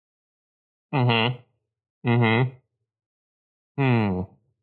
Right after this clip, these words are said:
How do you make a fine art greeting card, though?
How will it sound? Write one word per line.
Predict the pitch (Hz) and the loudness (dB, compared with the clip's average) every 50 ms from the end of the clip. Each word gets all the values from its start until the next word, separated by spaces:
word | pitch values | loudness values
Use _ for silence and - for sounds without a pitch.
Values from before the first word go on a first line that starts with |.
| _ _ _ _ _ _ _ _ _ _ _ _ _ _ _ - | _ _ _ _ _ _ _ _ _ _ _ _ _ _ _ -4
How | 120 127 | -2 0
do | 160 185 | 0 0
you | 180 | 0
make | 151 147 139 120 | 0 0 -2 -2
a | 120 113 | -2 -4
fine | - - - 117 113 113 117 117 | -4 -4 -2 0 0 0 0 0
art | 113 113 113 107 - 120 | 0 -2 -2 -2 -4 -6
greeting | 110 101 98 104 104 107 98 92 98 | -6 -2 0 0 0 0 0 -2 -4
card, | - - 78 - - - - - | -6 -6 -8 -6 -6 -8 -8 -6
though? | - - - - - 127 - | -4 -4 -2 -2 -4 -6 -10